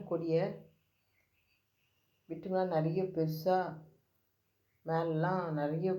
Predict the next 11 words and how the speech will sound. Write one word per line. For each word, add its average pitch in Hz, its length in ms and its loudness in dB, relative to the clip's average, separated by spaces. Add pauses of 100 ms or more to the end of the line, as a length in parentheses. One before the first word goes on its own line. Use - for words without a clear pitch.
(100)
பெருசா 151 420 0
வளர்ந்துரும். 156 580 0 (960)
ஆனா 156 200 2
நிறைய 156 300 2 (100)
கட் 156 180 0
பண்ணிட்டு 170 320 0 (120)
திட்டமா 156 420 -2
வச்சுக்கிட்டேன். 156 580 -4 (2500)
பாருங்க, 151 300 -4
வெத்தலை 165 340 -2
நல்ல 160 160 2